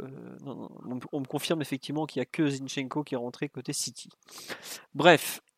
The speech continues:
euh, on a fait le tour sur les perfs, sur la perf collective. On a beaucoup parlé des deux équipes. On va passer à la-, à l'aspect maintenant, euh, individuel, les performances individuelles. De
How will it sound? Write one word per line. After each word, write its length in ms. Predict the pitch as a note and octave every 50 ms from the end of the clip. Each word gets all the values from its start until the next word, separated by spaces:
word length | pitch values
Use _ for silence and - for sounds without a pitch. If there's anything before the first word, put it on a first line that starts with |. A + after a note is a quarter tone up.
| - E3
euh, 420 | D#3 D3+ D3+ D3 D3 D3 D3 C#3+
on 140 | C#3 C#3 D3+
a 100 | E3 E3+
fait 140 | - - G3
le 80 | F3+ -
tour 200 | - - G3+ -
sur 200 | - - E3+ D3+
les 100 | D3 D3
perfs, 460 | - - D#3+ D#3+ - - - - D3+
sur 200 | C3+ - - C3+
la 120 | D3 D#3+ D#3+
perf 280 | - F3 D#3+ - -
collective. 580 | - C#3 C3 C3 - _ - - F#3 G3 F3+ D3
On 140 | A#2+ A#2+ A#2+
a 100 | A#2+ B2
beaucoup 260 | A#2+ C3+ - - D3
parlé 280 | C3+ C3+ B2 B2 C3 B2
des 100 | B2 A#2+
deux 220 | A#2+ A#2+ B2 C3+
équipes. 320 | C#3 - - F#3+ F#3 - D3+
On 60 | C3+
va 100 | B2+ A#2+
passer 300 | - C3 B2+ - - C#3+
à 80 | C3+
la-, 280 | C3 B2+ B2 B2 B2+ B2
à 40 | B2
l'aspect 420 | A#2+ B2 B2 A#2+ - - - C#3 C3+
maintenant, 460 | C3 B2+ - - C#3 C3+ C3 B2 A#2+
euh, 80 | A2+ - -
individuel, 580 | - C#3 C#3 C#3 C#3 C#3 C#3+ D3 D3 E3 F#3 F3+
les 60 | D#3+
performances 380 | - B2+ - B2+ B2+ B2+ -
individuelles. 500 | C3+ B2+ C3 C3 D3 D3+ E3+ F3 F3+ F3+ - - - - - - - - - - - - _ _ _ _ _ _ -
De 280 | D3+ C3+ E3+ F#3+ G3+